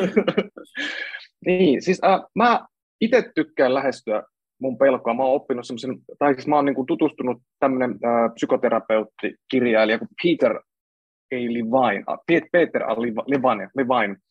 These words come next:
Tota, niin en tiedä, ootko tutustunut sellaiseen kirjaan kuin Kun tiikeri herää, joka on tämmönen traumaterapian klassikoteos?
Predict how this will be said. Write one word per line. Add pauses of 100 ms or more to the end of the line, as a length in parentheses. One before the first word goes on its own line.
(440)
Tota,
niin
en
tiedä,
ootko
tutustunut
sellaiseen
kirjaan
kuin
Kun
tiikeri
herää,
joka
on
tämmönen
traumaterapian (100)
klassikoteos?